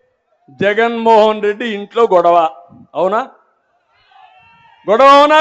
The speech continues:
కాదా? మీ ఇంట్లో గొడవ అయితే ఎవరు పరిష్కారం చేసుకోవాలా? మీరే కదా.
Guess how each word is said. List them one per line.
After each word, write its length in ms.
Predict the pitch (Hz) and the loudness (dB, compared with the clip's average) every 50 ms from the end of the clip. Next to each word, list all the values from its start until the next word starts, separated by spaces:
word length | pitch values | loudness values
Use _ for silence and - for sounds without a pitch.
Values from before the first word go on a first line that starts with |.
| 311 302 294 | 0 0 0
కాదా? 260 | 285 269 247 226 190 147 107 - - - - - - - _ _ - - - _ _ _ _ _ _ _ _ _ _ _ _ - 180 | 2 2 2 2 0 0 -4 -10 -16 -20 -20 -20 -20 -20 _ _ -20 -20 -20 _ _ _ _ _ _ _ _ _ _ _ _ -10 -6
మీ 100 | 233 262 269 277 285 | -4 -4 -2 -2 -4
ఇంట్లో 240 | 294 294 285 311 311 294 294 | -4 -4 0 2 2 4 4
గొడవ 200 | 294 285 302 302 302 | 4 4 4 4 4
అయితే 140 | 294 302 294 285 | 2 4 4 4
ఎవరు 140 | 302 311 294 302 | 4 4 2 0
పరిష్కారం 500 | 294 302 294 - - 302 294 294 294 285 277 | 0 0 -2 -6 -4 -2 -2 -2 0 0 0
చేసుకోవాలా? 540 | 277 269 - - - 277 294 302 302 311 311 320 311 - - - - - - _ - - - - - - - - - - - - _ _ - 175 220 | 0 -2 -2 -2 0 2 2 2 2 2 0 -2 -6 -10 -20 -20 -20 -20 -20 _ -20 -20 -20 -20 -20 -20 -20 -20 -20 -20 -20 -20 _ _ -12 -6 -4
మీరే 260 | 269 294 311 311 320 311 320 | -2 0 4 4 4 4 4
కదా. 200 | 311 320 320 | 4 2 2